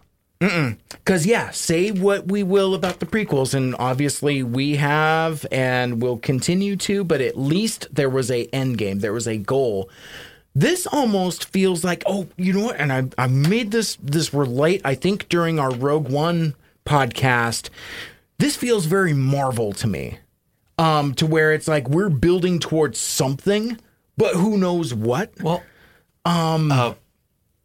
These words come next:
Speaker 2: uh, I think it was a Red Letter Media,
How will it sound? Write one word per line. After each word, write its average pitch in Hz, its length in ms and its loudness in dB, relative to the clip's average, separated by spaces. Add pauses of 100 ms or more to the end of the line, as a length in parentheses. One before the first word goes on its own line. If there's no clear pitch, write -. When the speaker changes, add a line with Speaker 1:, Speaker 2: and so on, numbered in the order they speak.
(720)
Speaker 2:
uh, 107 320 -2 (840)
I 127 80 -8
think 151 140 0
it - 20 0
was 139 100 0
a 127 60 0
Red 113 240 -2
Letter 107 200 -2
Media, 104 540 -4